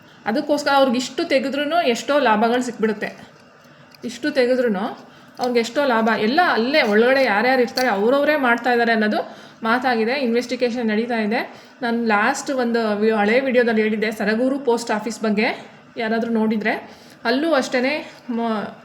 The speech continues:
ಜನಸಾಮಾನ್ಯರು ಆರ್ ಡಿ ಕಟ್ತಾರೆ. ಆ, ಕ್ಯಾಶ್ನ ತೊಗೊಂಡೋಗಿ ಕಟ್ತೀವಿ ನಾವು. ಆ ಆರ್ ಡಿ ಒಂದು ಏಳರಿಂದ ಎಂಟು ಕೋಟಿ ರೂಪಾಯಿನ ಅಲ್ಲಿ ಆಫೀಸರ್ಸೇ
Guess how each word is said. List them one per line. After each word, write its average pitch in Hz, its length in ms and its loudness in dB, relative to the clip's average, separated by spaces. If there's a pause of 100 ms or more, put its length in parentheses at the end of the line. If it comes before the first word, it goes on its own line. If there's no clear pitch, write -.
(140)
ಜನಸಾಮಾನ್ಯರು 240 720 0
ಆರ್ 208 200 0
ಡಿ 294 100 0
ಕಟ್ತಾರೆ. 233 480 -2
ಆ, - 800 -4
ಕ್ಯಾಶ್ನ 240 460 2
ತೊಗೊಂಡೋಗಿ 262 400 -2
ಕಟ್ತೀವಿ 226 420 -4
ನಾವು. 202 440 -4 (280)
ಆ 214 360 2
ಆರ್ 311 120 2
ಡಿ 349 120 0
ಒಂದು 262 220 0
ಏಳರಿಂದ 269 380 2
ಎಂಟು 247 260 -2
ಕೋಟಿ 262 240 0
ರೂಪಾಯಿನ 247 360 -2 (960)
ಅಲ್ಲಿ 269 380 0
ಆಫೀಸರ್ಸೇ 311 760 -2